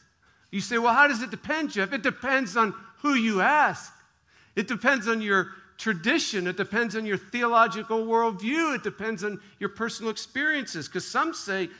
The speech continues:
"How do you activate Jesus' strength? How does Jesus strengthen you?" He does it by spiritual disciplines. Some say he does it by special anointed people. So you better, this is where spiritual fomo comes in,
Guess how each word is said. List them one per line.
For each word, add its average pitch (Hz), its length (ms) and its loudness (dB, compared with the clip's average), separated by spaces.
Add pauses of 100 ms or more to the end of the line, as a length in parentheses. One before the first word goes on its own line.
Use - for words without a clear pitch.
(160)
"How 226 180 4
do 254 80 -4
you 254 280 -4
activate 233 680 0
Jesus' 226 560 -6
strength? 247 400 -4 (240)
How 226 240 4
does 226 220 -4
Jesus 220 440 -4
strengthen 247 500 -4
you?" 269 200 -4 (200)
He 220 140 -2
does 233 440 0
it 247 100 -12
by 233 100 -2
spiritual 226 500 -8
disciplines. 170 840 -10 (1500)
Some 320 400 4
say 233 240 0
he 220 80 4
does 214 260 2
it 247 100 -6
by 226 140 0
special 233 480 -4
anointed 226 300 -2
people. 233 340 -4
So 202 140 -10
you 202 100 -2
better, 202 640 2 (160)
this 214 160 -6
is 220 100 -10
where 214 120 -6
spiritual 240 420 -4
fomo 254 480 -2
comes 170 300 -6
in, 170 240 -6